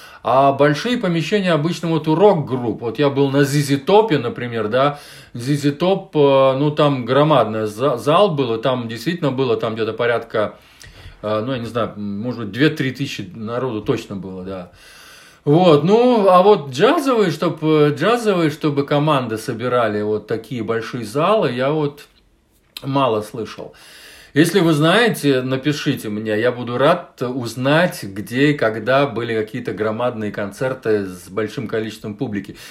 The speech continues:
Если честно, мне вообще-то, мне вот лично, да, нравятся маленькие, э, помещения.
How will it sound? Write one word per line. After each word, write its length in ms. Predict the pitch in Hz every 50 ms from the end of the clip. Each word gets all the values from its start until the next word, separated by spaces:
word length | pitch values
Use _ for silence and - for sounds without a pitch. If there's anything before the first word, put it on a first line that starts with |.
| - -
Если 220 | 156 151 202 196
честно, 400 | - - 277 320 339 330 208 156
мне 200 | 139 151 180 190
вообще-то, 400 | 170 160 156 - - 214 - 190
мне 480 | 175 160 156 151 147 143 143 170 175 165
вот 160 | 151 147 151
лично, 420 | 175 233 247 247 - - 127 110
да, 360 | 104 110 113 131 147 156 151 - - - - -
нравятся 480 | 131 139 156 180 196 180 160 - - 170
маленькие, 800 | 165 175 170 160 143 123 110 - - 113 107 107 104 104 104 -
э, 340 | 101 107 101 98 98 98 98 -
помещения. 720 | 117 110 110 110 107 - - 120 104 92 87 85 - -